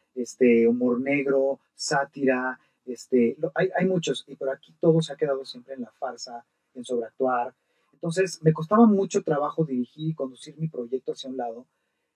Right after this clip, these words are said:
y acababa yo saliendo diciendo, "No, no lo hago, no, no lo puedo hacer". O me salían, y me decían, "No, es que eres muy necio, y no quie-, no te dejas ayudar". Y no es que no me deja, no, pues es que no me estás ayudando, compa, ¿cómo te explico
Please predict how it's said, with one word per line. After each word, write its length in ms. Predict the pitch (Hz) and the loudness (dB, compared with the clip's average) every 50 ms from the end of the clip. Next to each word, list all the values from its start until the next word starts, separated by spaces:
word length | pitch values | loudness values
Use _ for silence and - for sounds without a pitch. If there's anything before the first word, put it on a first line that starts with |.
| _ _ | _ _
y 60 | - - | -16 -14
acababa 360 | 110 - 135 139 151 180 175 | -12 -8 -6 -2 0 2 2
yo 80 | 160 165 | 2 2
saliendo 340 | 160 - 165 160 156 156 160 | 2 2 0 2 2 2 0
diciendo, 300 | 151 - 156 147 147 143 | -2 -4 -8 -18 -20 -18
"No, 100 | 151 156 | -14 -6
no 120 | 151 156 | -2 0
lo 100 | 156 156 | 0 0
hago, 160 | 147 135 - _ _ _ _ _ _ _ _ | -2 -4 -10 _ _ _ _ _ _ _ _
no, 100 | _ _ _ _ 131 | _ _ _ _ -8
no 40 | 151 | -2
lo 100 | 156 160 | -2 0
puedo 160 | 156 147 147 | 0 0 -2
hacer". 280 | 139 143 - 139 127 - _ _ _ _ _ _ _ _ _ - | -2 -2 -2 -2 -2 -2 _ _ _ _ _ _ _ _ _ -14
O 100 | 139 131 | -12 -10
me 100 | 135 123 | -8 -6
salían, 460 | - 127 135 151 170 165 151 127 - _ _ | -4 0 4 6 6 6 4 0 -8 _ _
y 40 | _ | _
me 80 | _ _ | _ _
decían, 160 | - 139 143 | -16 -12 -6
"No, 140 | 151 151 156 | -2 -2 -2
es 60 | 160 - | 0 2
que 80 | 175 | 2
eres 100 | 165 156 | 2 2
muy 140 | 151 147 147 | 2 0 0
necio, 420 | 147 139 131 - 143 143 160 160 _ _ _ _ _ _ _ | 0 0 -2 -2 -4 -4 -6 -6 _ _ _ _ _ _ _
y 80 | - 123 | -14 -10
no 160 | 123 139 139 | -10 -10 -6
quie-, 200 | - - 156 139 | 0 0 0 0
no 80 | 139 - | 0 0
te 100 | - 165 | 0 0
dejas 200 | 156 - - 139 | 0 0 -2 -4
ayudar". 520 | 120 110 117 113 123 127 127 139 - - _ _ _ _ _ _ _ | -2 -2 0 0 0 -2 -2 -4 -8 -10 _ _ _ _ _ _ _
Y 60 | - - | -6 -2
no 80 | 165 | -2
es 60 | 170 - | -2 0
que 80 | 208 | 0
no 80 | 180 180 | -2 0
me 80 | 185 | 0
deja, 180 | 185 180 170 - | 0 -2 -2 -2
no, 80 | 165 160 | -2 -2
pues 120 | 165 - | 0 0
es 80 | 160 160 | 0 0
que 60 | 165 | 2
no 80 | 170 180 | 0 -2
me 60 | 180 | -2
estás 240 | 170 - 180 165 - | -2 -2 -4 -2 -2
ayudando, 480 | 180 165 147 127 120 143 170 170 - | -2 0 0 0 0 0 -2 -2 -4
compa, 200 | - 127 120 - | -6 -8 -10 -10
¿cómo 200 | - 151 160 185 175 | -8 -6 -6 -6 -6
te 80 | 156 | -6
explico 560 | - - - - 147 147 - - - 160 180 | -10 -10 -12 -10 -8 -8 -8 -8 -10 -12 -12